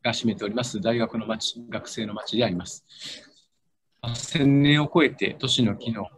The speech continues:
文化を継承してきた町でもあります。日本経済新聞社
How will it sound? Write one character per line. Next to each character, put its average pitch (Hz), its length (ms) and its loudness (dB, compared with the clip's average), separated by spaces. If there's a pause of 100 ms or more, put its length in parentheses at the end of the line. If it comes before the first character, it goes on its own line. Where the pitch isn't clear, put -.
(160)
文 113 200 0
化 135 120 0
を 101 120 2
継 110 280 0
承 104 300 -4
し - 80 -10
て 110 100 -8
き - 80 -14
た 117 320 -2 (120)
町 101 300 -6
で 120 100 -2
も 127 220 2
あ 87 60 -4
り 87 120 -6
ま 87 140 -8
す。 - 220 -12 (880)
日 175 80 8
本 208 100 4
経 202 120 6
済 202 120 6
新 202 240 4
聞 190 160 4
社 107 480 -2